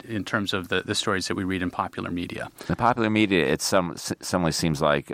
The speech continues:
Speaker 2: uh, they're about to take all the jobs.
Speaker 1: Yeah.
Speaker 2: Uh, they're, we're close to sci-fi levels of A I where you have sentient robots. And we, what we really need to work, worry about is a Terminator-like scenario.
Speaker 1: Yes, don't worry about the Terminators. We are so far away from that,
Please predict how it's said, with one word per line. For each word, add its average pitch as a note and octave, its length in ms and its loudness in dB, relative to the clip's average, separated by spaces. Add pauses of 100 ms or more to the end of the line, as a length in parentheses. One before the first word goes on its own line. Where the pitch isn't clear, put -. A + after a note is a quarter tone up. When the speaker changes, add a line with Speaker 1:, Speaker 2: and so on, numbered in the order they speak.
Speaker 2:
uh, C2+ 340 2
they're D#2 100 -2
about D2 200 0
to D#2+ 80 -10
take C#2+ 200 -4 (260)
all A#2 220 6
the B2 100 -2
jobs. D2 580 2 (360)
Speaker 1:
Yeah. C#2+ 100 2
Speaker 2:
Uh, C#2+ 300 4
they're, D2 420 2
we're E2 140 0
close - 300 2
to E2+ 60 -2
sci-fi G2 640 4
levels F2 580 2
of C#2 460 2
A D#2+ 180 4
I D2+ 280 6
where D2+ 180 -2
you C#2 80 0
have D2 180 0
sentient F2 440 0
robots. D2 640 2 (480)
And D2+ 640 2
we, F2+ 80 6
what D#2+ 140 4
we E2+ 80 4
really D#2+ 260 2
need C#2+ 120 0
to D2 60 4
work, C2+ 360 0
worry D#2 240 2
about C2+ 200 0
is C#2 80 -8
a - 60 -10
Terminator-like C2+ 680 0
scenario. G1+ 520 -4
Speaker 1:
Yes, G#2 480 0
don't C#3+ 160 2
worry C#3+ 140 2
about A#2 180 0
the G2 80 -8
Terminators. F2+ 520 -4
We G#2+ 80 2
are F#2 40 2
so A#2+ 240 2
far G#2+ 260 2
away F#2+ 180 0
from F2+ 180 -6
that, E2+ 240 -4